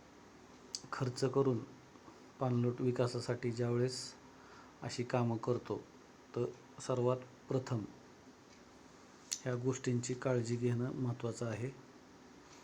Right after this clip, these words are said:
लवकरच आपणासमोर सर्व सत्य येईलच,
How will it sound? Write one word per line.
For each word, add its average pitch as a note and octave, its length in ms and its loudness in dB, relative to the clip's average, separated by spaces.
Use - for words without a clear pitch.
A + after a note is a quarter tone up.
लवकरच B2 440 2
आपणासमोर A#2+ 640 0
सर्व A#2 320 0
सत्य B2 460 -2
येईलच, B2+ 560 6